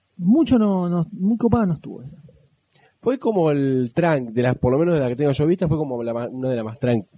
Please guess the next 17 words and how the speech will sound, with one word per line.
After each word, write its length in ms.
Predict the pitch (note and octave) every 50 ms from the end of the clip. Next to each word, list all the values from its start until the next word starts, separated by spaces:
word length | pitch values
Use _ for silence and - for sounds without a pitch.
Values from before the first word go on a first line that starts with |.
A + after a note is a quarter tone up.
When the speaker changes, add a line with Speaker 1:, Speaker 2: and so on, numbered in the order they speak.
| - -
Speaker 2:
tranquilonas. 840 | - G#2 G#2 F2 - G#2+ B2 C3 A#2 G#2 G2+ F#2+ F2+ - - - _ _ _ _ _ _ _ _ _ _ _ _ _ -
Eh, 720 | G#2+ A2 A2 G#2+ G2+ G2+ G2 F#2+ F#2+ F#2 F2+ F2 F2 E2+ E2+ _ _ _ _ _ - - _ _ _ _ _ _ _ _ _ _ _ _ _ _ _ _ _
no, 240 | - F3+ F#3+ F#3 F3
no 100 | D#3+ F3
me 100 | F3+ F3
desagradó 480 | D3 C3+ - C3 B2 B2+ D3 E3 D#3+ C#3
mucho 340 | C3 B2+ A#2+ - - A2+
el 80 | G#2+ G#2+
argumento. 600 | G#2+ G#2+ G#2+ G#2+ G#2+ G#2+ G2+ F#2+ G2 G2 F#2 F#2 -
Me 80 | -
parecía 280 | - A2+ G#2+ G#2 A#2 C3+
que 60 | B2+
estaba 220 | A#2+ - A#2+ A#2 A2
piola. 420 | - B2+ A#2+ A2 G#2+ G2+ G#2 A2+ C#3 -
Sí 140 | - - A3+
fue 160 | A3 B3+ G#3+
tranqui. 500 | F3 F3 D#3 C3 A#2 G#2+ F#2+ F#2+ F2 -